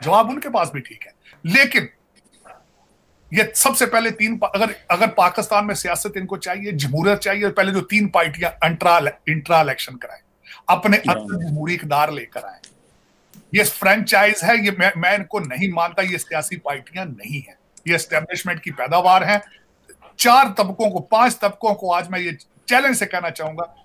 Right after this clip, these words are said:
Speaker 1: खुदा दा ना जे पाकिस्तानी बन के, जिसमें establishment है, जिसमें ये सियासतदान है, जिसमें आपकी judiciary है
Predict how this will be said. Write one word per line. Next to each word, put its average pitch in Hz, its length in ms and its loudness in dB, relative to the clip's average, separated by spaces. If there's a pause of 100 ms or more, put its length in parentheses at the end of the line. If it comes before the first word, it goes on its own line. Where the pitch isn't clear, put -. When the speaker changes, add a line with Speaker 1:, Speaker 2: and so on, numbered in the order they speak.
(180)
Speaker 1:
खुदा 175 380 6
दा 190 140 4
ना 175 180 4
जे 196 100 0
पाकिस्तानी 151 600 0
बन 131 140 -10
के, - 220 -18 (100)
जिसमें 151 240 -8
establishment 208 640 -4
है, - 80 -12 (840)
जिसमें 180 260 2
ये 170 140 4
सियासतदान 214 640 2
है, - 120 -4 (280)
जिसमें 196 240 2
आपकी 185 240 4
judiciary 175 540 -2
है 247 220 -2